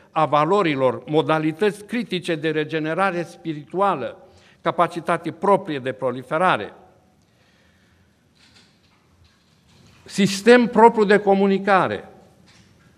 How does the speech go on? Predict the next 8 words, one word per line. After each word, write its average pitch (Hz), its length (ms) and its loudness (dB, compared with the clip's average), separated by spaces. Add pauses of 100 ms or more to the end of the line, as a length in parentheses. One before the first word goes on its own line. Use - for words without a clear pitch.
(560)
mai 165 260 0
întâi 180 300 0
prin 190 220 0
transmitere 180 760 0
orală, 156 520 2 (880)
vezi 165 380 -4
școala 170 420 2
maiotică, 165 720 0